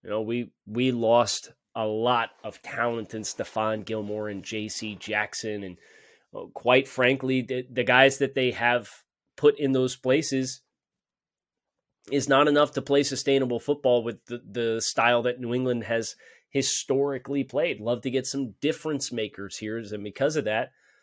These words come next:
uh, I'm gonna look at a size corner in Kelee Ringo from the University of Georgia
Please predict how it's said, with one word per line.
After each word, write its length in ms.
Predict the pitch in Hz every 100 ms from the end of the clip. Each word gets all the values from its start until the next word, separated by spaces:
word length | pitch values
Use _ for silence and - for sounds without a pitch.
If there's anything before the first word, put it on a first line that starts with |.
| _ _ -
uh, 140 | 123 -
I'm 220 | 131 139
gonna 160 | 151 135
look 280 | 131 131 131
at 180 | 131 -
a 100 | 127
size 560 | - - 120 127 143 -
corner 400 | 123 123 131 139
in 240 | 139 135
Kelee 340 | - 127 127 113
Ringo 320 | 131 143 120
from 200 | 135 123
the 80 | 120
University 420 | 120 113 120 -
of 100 | 107
Georgia 540 | - 123 170 180 113